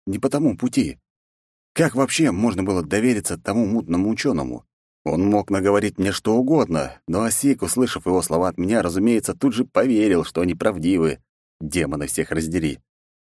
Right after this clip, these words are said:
Что же теперь делать? Да, есть шанс, что всё это подстава от Зольбергов. Не зря же они ждали в засаде. Кто вообще сказал, что тот минерал, что мы взяли с собой, это Килтек? Многие ли его вообще видели в глаза?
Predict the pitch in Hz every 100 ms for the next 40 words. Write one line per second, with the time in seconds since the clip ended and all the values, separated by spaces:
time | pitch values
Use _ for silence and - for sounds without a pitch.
0 | _ - 135 104 117 - 117 98 65 -
1 | - _ _ _ _ _ _ _ _ _
2 | 85 104 110 82 78 101 90 - 113 110
3 | 95 - - _ - - 85 - 107 98
4 | 95 98 - - 107 95 82 85 123 90
5 | 76 65 58 _ _ _ _ _ _ -
6 | 104 107 147 135 113 107 92 117 95 82
7 | 104 - 113 69 - _ _ _ _ -
8 | 170 147 156 - 120 123 127 78 85 98
9 | 104 78 80 123 107 62 - - 85 82
10 | 90 71 90 95 85 82 82 139 123 -
11 | - _ _ _ _ _ - 113 165 143
12 | 143 135 139 135 131 - 175 127 104 82
13 | 78 92 101 82 62